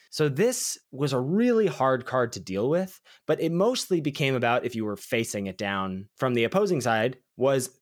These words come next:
trying to keep the graveyard clear of anything strong to reanimate. So if there was already something there, there wasn't much you could do, but you really were then incentivized to, "Okay, can I afford to, over the next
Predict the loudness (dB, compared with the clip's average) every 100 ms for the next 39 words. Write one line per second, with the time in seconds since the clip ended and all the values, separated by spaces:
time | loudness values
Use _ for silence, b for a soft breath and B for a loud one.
0 | _ _ _ -6 0 2 4 2 0 -2
1 | 0 0 -4 -10 -6 -6 -2 0 0 2
2 | 2 2 0 -6 -6 -2 -2 -2 -4 -2
3 | -2 -4 -4 -4 -4 -6 -12 _ _ -10
4 | -8 0 2 4 2 0 -2 -2 -2 -4
5 | -10 -16 -8 0 2 2 -2 B 0 2
6 | 4 2 2 0 -2 2 2 4 2 0
7 | -2 -6 -10 -8 -2 0 -2 B B B
8 | -4 -2 0 -2 0 2 2 2 2 2
9 | 2 0 0 0 2 2 2 0 0 0
10 | 0 -2 -4 -4 -4 0 2 2 0 0
11 | 0 0 0 0 0 -2 -2 -4 -10